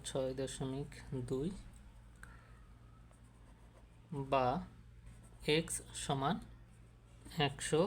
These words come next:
দশমিক পাঁচ আট পাঁচ। দেখো, দশ হাজার একশো ষোলো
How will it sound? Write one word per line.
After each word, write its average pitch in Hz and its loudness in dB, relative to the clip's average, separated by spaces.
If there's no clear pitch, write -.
দশমিক 143 4
পাঁচ 143 2
আট 180 -2
পাঁচ। 127 -4
দেখো, 147 6
দশ 143 8
হাজার 147 8
একশো 139 0
ষোলো 143 4